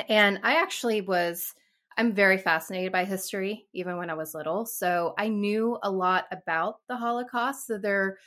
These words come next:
wasn't anything that was, would really hardcore shock me. There's some things I didn't look at they have, like, some video footage you can watch if you want, like, once you get to the camp section that I was like, "I don't need to see that," but I knew,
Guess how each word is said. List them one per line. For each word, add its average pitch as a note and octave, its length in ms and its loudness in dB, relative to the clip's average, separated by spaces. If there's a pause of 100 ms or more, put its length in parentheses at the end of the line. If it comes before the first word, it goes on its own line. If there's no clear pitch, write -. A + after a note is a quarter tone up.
(220)
wasn't B3 340 2
anything G3+ 400 -2
that F3+ 120 -2
was, - 360 -8 (240)
would F#3+ 200 -4
really F3+ 380 -2 (680)
hardcore A3+ 460 6
shock D#3+ 400 -4
me. G3 280 -6 (180)
There's B3+ 180 6
some A#3+ 160 4
things G#3 220 0
I F#3+ 100 6
didn't F#3+ 300 0
look F#3 220 0
at F3 260 4 (300)
they A3+ 140 2
have, G3+ 160 6
like, F3+ 140 0
some G3 280 0
video F#3 300 2
footage F#3 380 -2
you F#3 60 -8
can F#3 260 -6
watch E3+ 320 0
if F#3+ 100 -8
you F#3 120 0
want, F3 300 -2
like, E3+ 260 -2
once F#3+ 220 -2
you F#3+ 60 -8
get F#3 140 -6
to F#3 60 -12
the F3 100 -8
camp F3 300 -6
section F3+ 420 -4
that E3+ 180 -4 (260)
I F#3 80 6
was F#3+ 100 4
like, F#3 200 4
"I F#3+ 60 0
don't E3+ 200 -2
need F3 120 -6
to G3+ 60 -6
see G#3+ 220 -6
that," A3 340 2
but G3+ 120 6
I F#3+ 100 4
knew, F#3 480 4